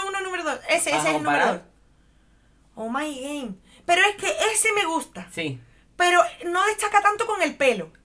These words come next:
Speaker 2: Ah,
Speaker 1: Porque el pelo es claro
Speaker 2: sí,
Speaker 1: también.
Speaker 2: sí.
Speaker 1: Entonces, si me pongo el pelo más oscuro,
Speaker 2: Venga, cambiamos el pelo.
Speaker 1: me, me pongo el pelo más oscuro y me quedo este. ¿Por qué me quedo este? Por lo que he comentado. Porque este es como más de pintar.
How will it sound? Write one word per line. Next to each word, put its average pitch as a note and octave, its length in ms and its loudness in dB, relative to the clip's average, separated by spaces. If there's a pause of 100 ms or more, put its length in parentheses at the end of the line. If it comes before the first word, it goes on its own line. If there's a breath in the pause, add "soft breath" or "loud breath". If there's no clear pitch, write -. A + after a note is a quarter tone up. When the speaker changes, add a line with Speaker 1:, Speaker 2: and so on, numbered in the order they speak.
(320)
Speaker 2:
Ah, A#2 120 0
Speaker 1:
Porque - 240 8
el - 100 2
pelo E4+ 280 4
es G#4 100 -2
claro F#4+ 460 8
Speaker 2:
sí, - 40 0
Speaker 1:
también. D#4 400 -2 (100)
Speaker 2:
sí. - 100 -8
Speaker 1:
Entonces, F4 440 0
si E4+ 160 -2
me D4+ 120 0
pongo G4+ 160 2
el G#4 100 2
pelo D#4 220 0
más F4 140 2
oscuro, G#4+ 600 0
Speaker 2:
Venga, C#3 380 -4
cambiamos D#3+ 420 -2
el C3+ 140 -4
pelo. D#4 140 -4
Speaker 1:
me, D#4+ 180 0
me D#4+ 120 0
pongo G4+ 200 2
el G#4+ 80 4
pelo F4 200 4
más F#4+ 120 6
oscuro A4+ 320 4
y - 40 4
me G4+ 100 2
quedo F4 200 6
este. B3 420 0 (280 soft breath)
¿Por E4 200 8
qué G#4 140 4
me A4+ 100 4
quedo G#4 220 4
este? D4 260 4
Por C#4 140 -4
lo C#4 100 0
que D4 140 4
he D#4 60 2
comentado. D#4+ 520 0
Porque C4+ 280 -4
este F#4 160 -4
es - 40 -14
como G#4 220 0
más G4 160 8
de A4 100 0
pintar. C#4+ 520 0